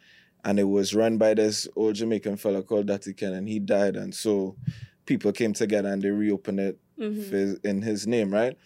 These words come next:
Speaker 1: But this was no ordinary reopening. Like, it had real people
Speaker 2: Mm-hmm,
Speaker 1: there.
Speaker 2: mm-hmm,
Speaker 1: Like,
Speaker 2: mm-hmm.
Speaker 1: it had, like, you know, uh, Jam Supernova, who's a B B C D J.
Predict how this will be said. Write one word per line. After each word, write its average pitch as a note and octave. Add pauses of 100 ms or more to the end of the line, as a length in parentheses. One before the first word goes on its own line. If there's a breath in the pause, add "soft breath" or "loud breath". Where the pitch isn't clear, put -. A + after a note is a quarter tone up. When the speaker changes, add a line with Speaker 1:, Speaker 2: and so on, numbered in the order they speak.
(280 soft breath)
Speaker 1:
But G2
this A2+
was A2+
no G#2+ (500)
ordinary A2
reopening. G2
Like, F2+
it E2+
had F2+
real G1+
people -
Speaker 2:
Mm-hmm, G#3+
Speaker 1:
there. A#2+
Speaker 2:
mm-hmm, G3
Speaker 1:
Like, -
Speaker 2:
mm-hmm. F#3 (260)
Speaker 1:
it -
had, F#2
like, D#2+
you G#2
know, G2 (400 loud breath)
uh, F#2+
Jam G2+
Supernova, G2+
who's G2+
a F#2
B F#2+
B F#2
C G2+
D G2+
J. G2